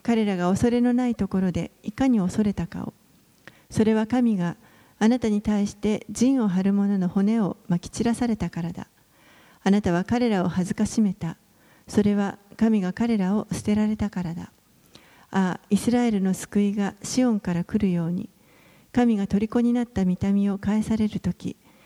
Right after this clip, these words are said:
ヤコブは楽しめ、イスラエルは喜べ。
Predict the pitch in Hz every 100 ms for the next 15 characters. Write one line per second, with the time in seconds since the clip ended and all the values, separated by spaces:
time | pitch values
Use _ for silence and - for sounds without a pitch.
0 | - - 220 214 185 180 175 180 190 -
1 | 196 180 - _ _ - 202 - 240 233
2 | 208 202 233 - 165 180 180 180 -